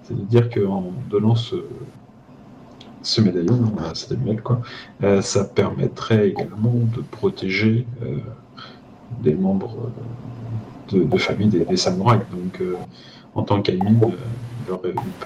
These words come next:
est-ce qu'on peut considérer qu'il a un devoir aussi pour, euh, ne pas mettre en danger les membres, euh, de-, des samouraïs ou des shugenja, quoi ?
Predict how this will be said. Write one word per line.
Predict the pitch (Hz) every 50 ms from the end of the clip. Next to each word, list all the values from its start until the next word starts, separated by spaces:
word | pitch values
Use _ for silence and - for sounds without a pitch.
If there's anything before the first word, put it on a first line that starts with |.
| - - 107
est-ce | 101 101 -
qu'on | - 113 107 104 113
peut | 113 113 110
considérer | 107 - - 110 104 104 110 113 113
qu'il | 113 - 104
a | 95
un | 92 92
devoir | 92 95 95 98 110 110 117 110 92
aussi | 90 - - 110
pour, | 110 - - - - - -
euh, | - - - - - - - - - - - - -
ne | -
pas | - 101 101
mettre | 110 117 113 117 - -
en | 95
danger | 92 95 95 98 104 110
les | 110 104 98
membres, | 98 101 104 107 104 104 98 98
euh, | - - - - - - -
de-, | - - -
des | 87 92
samouraïs | - - - - 92 92 98 101 104 104 98
ou | - - - - - -
des | 95 -
shugenja, | - - 120 113 - - 92 107 113 117 117
quoi ? | 113 - 110 -